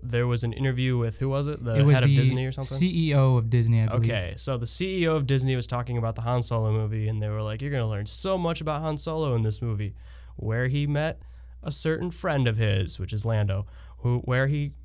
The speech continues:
Speaker 1: how he met a certain Wookiee, and how he got his name. So Han Solo isn't his real name?
Speaker 2: Which is, like, odd. Like, is, is, are they trying to say
Speaker 1: Yeah.
Speaker 2: it's, like, some sort of title or something?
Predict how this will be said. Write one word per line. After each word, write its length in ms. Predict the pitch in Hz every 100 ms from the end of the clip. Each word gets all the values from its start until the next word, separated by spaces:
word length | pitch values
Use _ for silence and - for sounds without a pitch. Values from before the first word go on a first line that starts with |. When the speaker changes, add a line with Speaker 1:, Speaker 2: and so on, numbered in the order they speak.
| -
Speaker 1:
how 160 | 123 147
he 80 | 156
met 160 | 160
a 40 | 160
certain 380 | - 170 180 175
Wookiee, 540 | 160 - 113 104 101 - - - -
and 180 | 98 110
how 180 | 117 147
he 140 | 139 127
got 240 | 131 139
his 200 | 131 113
name. 600 | 110 117 131 120 107 90 98 - - - - - - -
So 240 | - 123
Han 320 | 117 127 131
Solo 440 | 127 127 127 127 120
isn't 280 | 120 127 131
his 220 | 123 110
real 420 | 107 123 123 117
name? 580 | 107 107 123 180 285 147
Speaker 2:
Which 200 | 147 170
is, 240 | 151 135
like, 300 | 139 135 - - - - -
odd. 420 | 175 190 120 113 143
Like, 260 | 135 127
is, 340 | 131 113 - -
is, 280 | 147 123 127
are 80 | 135
they 100 | 131
trying 220 | 143 139
to 60 | 160
say 140 | 147
Speaker 1:
Yeah. 400 | 110 92 95 110 - - -
Speaker 2:
it's, 160 | 143 -
like, 160 | 131 -
some 180 | 139
sort 220 | 131 139 123
of 160 | 113
title 500 | - 127 147 196 185 - - - - - -
or 100 | 156
something? 560 | 156 185 190 208 214